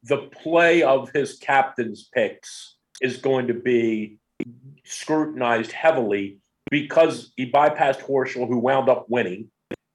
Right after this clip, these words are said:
um, the next week. He won a very big event in Europe. He bypassed Reed, who, what,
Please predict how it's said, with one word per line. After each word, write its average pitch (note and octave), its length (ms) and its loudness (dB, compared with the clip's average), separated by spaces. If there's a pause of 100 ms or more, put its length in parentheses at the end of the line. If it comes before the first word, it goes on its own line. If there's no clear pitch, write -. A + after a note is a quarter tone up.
um, A2 480 2
the A#2 80 -4
next A#2+ 280 -4
week. C3 280 -4
He A#2 80 -6
won A2+ 180 0
a G2 200 0
very C3 340 4
big A#2+ 140 -2
event G#2+ 300 -2
in F#2 40 -20
Europe. G#2 400 -2 (420)
He C3+ 140 -4
bypassed D3 760 2
Reed, B2 440 -2 (100)
who, C3 440 2 (160)
what, - 240 -2